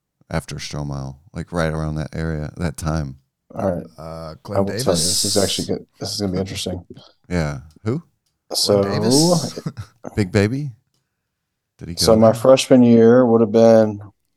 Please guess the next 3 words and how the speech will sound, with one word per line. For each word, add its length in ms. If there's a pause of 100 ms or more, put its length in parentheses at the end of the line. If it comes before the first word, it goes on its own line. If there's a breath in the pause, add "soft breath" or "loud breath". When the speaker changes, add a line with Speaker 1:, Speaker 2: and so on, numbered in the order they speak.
(100)
Speaker 2:
Ron 280
Dupree 680 (1600)
and 800